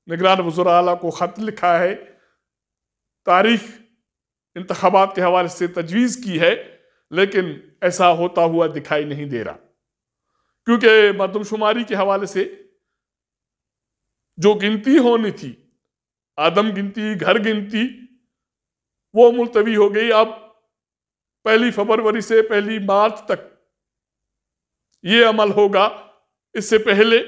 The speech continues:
ये अमल चार मार्च तक मुकम्मल होना था,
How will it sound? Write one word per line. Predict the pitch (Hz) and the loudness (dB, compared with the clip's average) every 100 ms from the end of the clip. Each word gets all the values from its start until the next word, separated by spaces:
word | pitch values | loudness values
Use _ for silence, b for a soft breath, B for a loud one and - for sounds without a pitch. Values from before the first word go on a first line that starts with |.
| - _ _ _ _ _ _ 185 | -8 _ _ _ _ _ _ -4
ये | 226 | 2
अमल | 240 220 214 | 4 4 0
चार | 208 214 247 214 | 2 4 4 2
मार्च | 196 202 | 0 0
तक | 208 - 190 | -2 -16 -14
मुकम्मल | 180 208 214 196 | -10 -4 -4 -2
होना | 202 202 | -2 -4
था, | 202 | -2